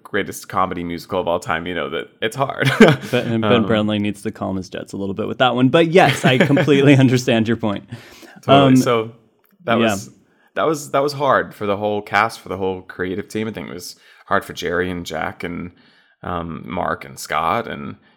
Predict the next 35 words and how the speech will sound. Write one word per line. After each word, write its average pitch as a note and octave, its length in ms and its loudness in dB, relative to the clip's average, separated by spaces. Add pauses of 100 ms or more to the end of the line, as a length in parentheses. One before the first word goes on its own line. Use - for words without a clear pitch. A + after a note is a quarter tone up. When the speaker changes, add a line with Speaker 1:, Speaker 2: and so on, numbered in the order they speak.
(100)
Speaker 1:
you - 60 -14
know, F2+ 80 -10
'cause F2 160 -10
they'd F2 180 -4
worked E2+ 340 -8
a - 80 -14
decade D#2 540 -4 (140)
on F#2 260 -4
this E2+ 160 -10
show, F2 460 -4 (120)
you F#2+ 80 -12
know, F#2 160 -10
Speaker 2:
Mm. A2 160 -2
Speaker 1:
started F2 480 -6 (380)
kind F#2 160 -10
of - 60 -16
cultivating E2+ 500 -8
it - 120 -12
before E2+ 320 -8
Hairspray D#2+ 400 -8
was D#2 140 -10
even E2 200 -12
a E2 60 -12
thing. D#2+ 360 -12
So E2 200 -8
I E2+ 60 -4
think G2+ 180 -10
they G2+ 100 -8
had D#2 140 -6
a D2+ 40 -10
lot D#2 240 -4
riding E2 380 -6
on A2 180 -4
it. C#3 260 -8
Um, E2+ 320 -8